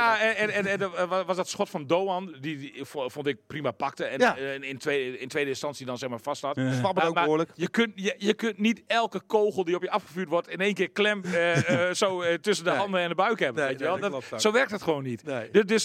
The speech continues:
Speaker 1: dat was volgens mij een prima redding.
Speaker 2: En, en
Speaker 1: En, eh, eh, ik, ik, nou ja, d-
Speaker 2: En je zag bij Emmen vorig jaar wat er kan gebeuren als je met die, die keepers gaat husselen. Eh, de kans is groot
Speaker 1: Nee.
Speaker 2: dat je twee keepers kapot
Speaker 1: Je moet
Speaker 2: maakt.
Speaker 1: dat niet zomaar
Speaker 2: En
Speaker 1: overhoop
Speaker 2: Leeuwenburg
Speaker 1: halen.
Speaker 2: en Hoekstra. Als
Speaker 1: Nee.
Speaker 2: Hoekstra het ook niet redt in drie wedstrijden,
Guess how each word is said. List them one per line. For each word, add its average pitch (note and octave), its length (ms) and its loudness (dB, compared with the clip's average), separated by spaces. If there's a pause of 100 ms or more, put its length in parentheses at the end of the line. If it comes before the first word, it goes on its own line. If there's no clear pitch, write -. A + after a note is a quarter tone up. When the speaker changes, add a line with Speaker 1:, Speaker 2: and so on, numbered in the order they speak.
Speaker 1:
dat F#3+ 140 0
was G3+ 140 -2
volgens G#3 240 -2
mij A3+ 60 0
een G3+ 80 -4
prima F#3+ 200 -2
redding. F#3+ 360 -2
Speaker 2:
En, E3+ 120 -4
en D3 140 -6
Speaker 1:
En, D#3 360 -2
eh, D3+ 140 -2
eh, D3 120 -4
ik, F#3 140 -2
ik, - 260 -4
nou G3 160 0
ja, C3+ 220 -2
d- B2+ 80 -12
Speaker 2:
En F3+ 120 0
je F3 60 4
zag F3 180 0
bij D3 120 0
Emmen D#3+ 200 0
vorig D3+ 260 2
jaar C#3+ 140 2
wat C#3 180 -2
er C3+ 60 -6
kan C3+ 140 0
gebeuren D3 300 0
als D3 100 0
je C3+ 60 -14
met C#3 100 -6
die, C3 80 -6 (180)
die C#3 120 -12
keepers D3+ 280 -6
gaat C#3+ 140 0
husselen. D3+ 480 0 (280)
Eh, C#3+ 140 2
de C#3+ 100 0
kans D#3 240 0
is C#3 120 -4
groot D3+ 160 2
Speaker 1:
Nee. D3 80 2
Speaker 2:
dat D3+ 100 0
je D#3+ 80 -4
twee E3 180 0
keepers - 220 -10
kapot B2 280 -2
Speaker 1:
Je F#3+ 60 4
moet - 20 4
Speaker 2:
maakt. A3+ 140 4
Speaker 1:
dat G3+ 80 4
niet G3 120 2
zomaar G3 200 2
Speaker 2:
En D#3+ 60 2
Speaker 1:
overhoop F#3 200 6
Speaker 2:
Leeuwenburg E3 300 4
Speaker 1:
halen. D#3+ 140 -6
Speaker 2:
en D#3 80 -4
Hoekstra. D3+ 360 -2
Als C3+ 140 -4
Speaker 1:
Nee. - 80 0
Speaker 2:
Hoekstra F3 220 -2
het C#3 100 -6
ook F#3 60 -2
niet F#3 140 -4
redt E3+ 180 -2
in E3+ 100 -8
drie D3+ 160 -6
wedstrijden, D#3+ 540 -2